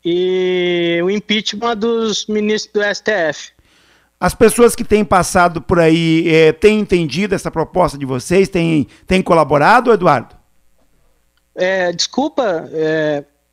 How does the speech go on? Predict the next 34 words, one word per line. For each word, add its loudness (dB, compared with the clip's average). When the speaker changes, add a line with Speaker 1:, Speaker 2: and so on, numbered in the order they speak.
Speaker 2:
A, 2
Speaker 1:
pode -6
fazer -2
a -6
pergunta -2
de -2
novo? -4
Speaker 2:
as 0
pessoas 2
que -4
vão 0
passando 0
por 0
aí, 4
os 2
motoristas -4
que -14
vocês, -2
é, 2
pedem 0
pra -2
parar, 0
têm, 0
têm 0
compreendido? 0
As -8
pessoas 0
estão -6
bastante -2
compreensivas -2
em 0
relação -2
a 4
isso? -2